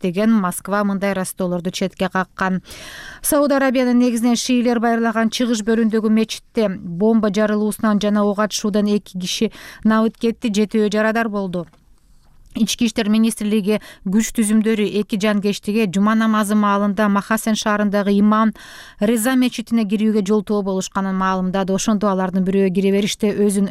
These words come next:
жардырып жиберген, экинчиси ок ачкан. Белинде жардыргыч зат байлап алган киши жарадар болуп колго түшүрүлдү. Падышалыктагы шиилерге буга чейин Ислам мамлекети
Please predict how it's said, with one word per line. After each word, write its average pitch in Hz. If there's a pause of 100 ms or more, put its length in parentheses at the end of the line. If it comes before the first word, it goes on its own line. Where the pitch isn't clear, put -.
жардырып 190
жиберген, 190
экинчиси 190
ок 190
ачкан. 190 (260)
Белинде 202
жардыргыч 202
зат 190
байлап 190
алган 185 (400)
киши 208
жарадар 196
болуп 196
колго 185
түшүрүлдү. 190
Падышалыктагы 208
шиилерге 208
буга 202
чейин 214 (240)
Ислам 240
мамлекети 226